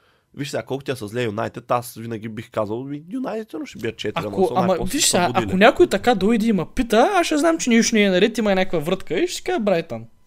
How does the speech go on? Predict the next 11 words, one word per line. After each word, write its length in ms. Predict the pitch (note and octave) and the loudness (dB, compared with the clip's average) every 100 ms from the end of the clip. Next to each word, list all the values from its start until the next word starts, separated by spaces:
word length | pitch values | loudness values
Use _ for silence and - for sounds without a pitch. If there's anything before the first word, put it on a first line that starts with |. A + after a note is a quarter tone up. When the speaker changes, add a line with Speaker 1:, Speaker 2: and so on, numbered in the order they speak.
| - _ _ _ _ - | -20 _ _ _ _ -10
Speaker 1:
М, 380 | F#3+ A#3+ B3 A3+ _ - | -8 -6 -8 -12 _ -16
виж 420 | G3 G3 F#3+ F3 | -14 -12 -10 -6
сега, 340 | C3+ C3+ F#3+ | -2 0 -2
няма 240 | F3 D#3 D3+ | -4 -6 -6
как 160 | B2+ | -8
да 60 | A2 | -8
го 120 | G2+ | -10
знаеш 400 | G2 G2+ G2 - | -8 -8 -10 -14
това, 280 | - D#3+ G3+ | -2 -2 -2
кажи 200 | F3+ D#3+ | -2 -4
си 220 | - | -4